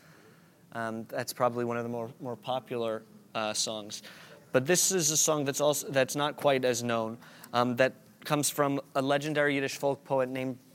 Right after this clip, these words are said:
Mordechai Gebirtig. His songs were so popular, they were sung on both sides of the Atlantic during the first two world wars. And, um, his songs really,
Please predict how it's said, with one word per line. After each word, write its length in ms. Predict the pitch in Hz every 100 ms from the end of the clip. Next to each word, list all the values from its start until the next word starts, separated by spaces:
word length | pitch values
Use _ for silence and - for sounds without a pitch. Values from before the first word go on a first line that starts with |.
| - - 131 135 160
Mordechai 360 | 143 143 139
Gebirtig. 560 | 131 123 131 127 101 101 - - -
His 140 | 147
songs 280 | - 151 135
were 60 | 143
so 180 | - 147
popular, 400 | 151 151 147 127
they 100 | 123
were 120 | 127
sung 300 | - 151 139
on 120 | 123
both 220 | 135 147
sides 280 | - 139 135
of 140 | 117
the 140 | 123 123
Atlantic 600 | 120 123 120 117 123 -
during 300 | 131 123 123
the 160 | 123 120
first 400 | - 127 - - - - -
two 160 | - 127
world 380 | 120 127 117
wars. 440 | 120 117 113 123 - - - - -
And, 380 | 135 131 131 127
um, 380 | 135 131 135 131 - - -
his 200 | 175 170
songs 400 | - 196 175 143
really, 320 | 165 156